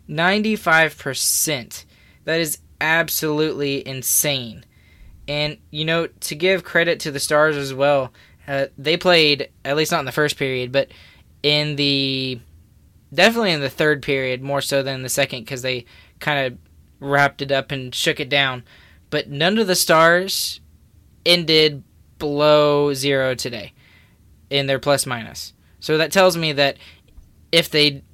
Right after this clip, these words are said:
were out there for a goal against, they made up for it with,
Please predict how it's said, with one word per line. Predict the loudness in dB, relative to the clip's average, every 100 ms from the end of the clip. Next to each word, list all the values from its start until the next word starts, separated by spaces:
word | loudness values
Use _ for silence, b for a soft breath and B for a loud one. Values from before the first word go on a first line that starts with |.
| _
were | 2 4 6
out | 4 4
there | 2 2
for | 0 0
a | 0
goal | 0 2
against, | 2 0 0 -2 -10 -6 0
they | 2
made | 4 4
up | 4 0
for | 0 2
it | 4 2 -4
with, | -6 -6